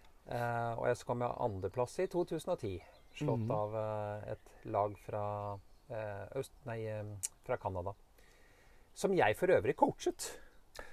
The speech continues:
Speaker 2: Ikke sant?
Speaker 1: Så jeg, jeg coachet dem, og så skulle de prøve på å slå meg i finalen, og det klarte de fint, for jeg gjorde så mye tabber.
Speaker 2: <laughs>
Speaker 1: Eh, så, eh, vel, vel fortjent tap.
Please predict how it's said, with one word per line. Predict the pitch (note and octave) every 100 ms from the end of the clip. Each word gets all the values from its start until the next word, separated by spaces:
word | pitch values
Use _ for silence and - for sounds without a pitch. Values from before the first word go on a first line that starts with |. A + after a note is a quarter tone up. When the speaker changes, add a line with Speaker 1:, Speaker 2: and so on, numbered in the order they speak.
| - -
Speaker 2:
Ikke | D3+ - F#3
sant? | F#3 C#3+ - -
Speaker 1:
Så | - D3+ D#3 D3+ F3+ -
jeg, | F3 D3+ D#3+ -
jeg | C#3+ D3+
coachet | F#3 C#3 - D#3
dem, | F3 G3+ E3+
og | C#3
så | D3
skulle | - C#3+
de | C#3 B2+ C3 B2+ B2 -
prøve | E3 B2
på | G2+ C3
å |
slå | - B2
meg | A#2+
i | A2
finalen, | B2+ A2+ A2
og | B2
det | A#2 A#2 A2+ A2 B2+ G2+ -
klarte | - A2 G#2
de | A#2
fint, | - G#3+ D4+
for | - C3+
jeg | C3+
gjorde | B2+ C3 C3
så | - - - B2 C3 D3 D3
mye | A#2+ G#2 A2 -
tabber. | B2 G#2+ - - B2 - -
Speaker 2:
<laughs> | E3+ - - -
Speaker 1:
Eh, | - E3 C3 C3
så, | - C3+ C#3 C3 - -
eh, | - B2+ B2 B2
vel, | A#2+ C3 D3+ C3+
vel | - C3+
fortjent | - D#3+ C3+ C#3
tap. | - C3+ -